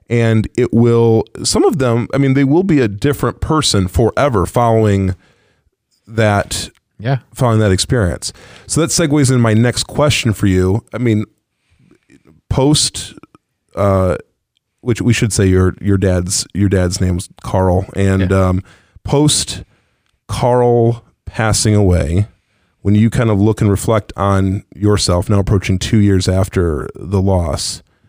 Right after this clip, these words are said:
Speaker 1: what's different about Corey now than two years ago?
Speaker 2: Oh, man. I think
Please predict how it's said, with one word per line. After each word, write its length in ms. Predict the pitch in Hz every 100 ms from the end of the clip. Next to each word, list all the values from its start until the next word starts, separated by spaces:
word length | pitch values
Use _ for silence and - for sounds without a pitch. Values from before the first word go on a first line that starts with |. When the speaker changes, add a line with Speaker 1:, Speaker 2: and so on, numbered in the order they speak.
| _ _
Speaker 1:
what's 380 | 98 107 131 -
different 360 | 131 - 113
about 260 | 101 101 -
Corey 600 | - 107 98 98 95 92 _ _
now 720 | 101 101 104 95 92 85 92 95 _ _ _ _ _ -
than 580 | 95 98 95 90 87 87 _ _ _ -
two 120 | 104
years 240 | 87 -
ago? 280 | 80 53 - - _ _ _ _ _ - -
Speaker 2:
Oh, 140 | 101 87
man. 260 | 85 85 82 _ _ _ _ _ _ _ _ _ _ _ _ _ _ _ -
I 60 | 95
think 220 | -